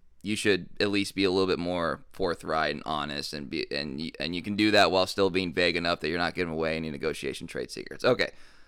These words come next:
I think the reason why he was so defensive is this was the year that he was essentially going to be able to prove his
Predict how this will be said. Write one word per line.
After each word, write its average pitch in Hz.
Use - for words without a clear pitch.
I 110
think 220
the 208
reason 190
why 139
he 135
was 117
so 131
defensive 95
is 113
this 151
was 196
the 127
year 113
that 104
he 127
was 151
essentially 127
going 117
to 104
be 120
able 117
to 107
prove 113
his 120